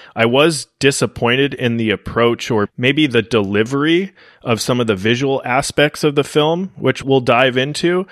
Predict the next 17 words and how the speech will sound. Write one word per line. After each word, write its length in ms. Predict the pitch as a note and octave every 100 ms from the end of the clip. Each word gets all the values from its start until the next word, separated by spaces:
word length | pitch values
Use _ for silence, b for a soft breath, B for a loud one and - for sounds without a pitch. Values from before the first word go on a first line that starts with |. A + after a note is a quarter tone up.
| B B
but 100 | B2+
I 100 | C3
also 500 | - C3 F3+ - G#3
was 200 | F3 B2
super 480 | - E3 D#3+ D#3+ C#3
surprised, 960 | - B2+ - B2+ A2+ B2 C#3+ D#3 - - B B B B
or 160 | A#2+
at 80 | A#2 C#3
least 280 | C3 D#3+ -
thinking 320 | E3 D3 C3+
back 260 | A#2+ A#2 B2
to 100 | C#3+
when 120 | B2+
I 80 | A#2
first 400 | - A#2 A#2 -
saw 280 | A2 G#2 B2+
it, 180 | D3+ -